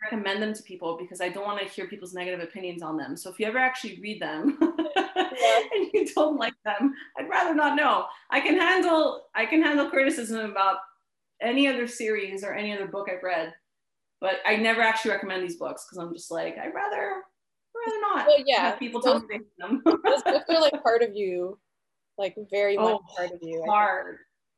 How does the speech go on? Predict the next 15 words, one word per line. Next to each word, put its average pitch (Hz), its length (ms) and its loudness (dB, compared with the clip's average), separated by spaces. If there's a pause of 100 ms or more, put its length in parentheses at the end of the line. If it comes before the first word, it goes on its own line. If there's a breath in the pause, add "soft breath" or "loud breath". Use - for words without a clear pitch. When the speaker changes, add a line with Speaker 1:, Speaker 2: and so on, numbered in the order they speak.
(120)
Speaker 1:
It's 226 140 -6
Speaker 2:
Yeah. 269 60 4
Speaker 1:
like 254 80 2
a 254 60 4
little, 277 400 8
<laughs> - 160 -4 (1040)
it's - 80 -18
a 294 40 -8
little, 269 240 0
like, 220 200 2 (160)
weird 202 400 -4
<laughs> - 80 -4
how 381 760 0
much, 302 440 -4 (100)
like, 240 220 -2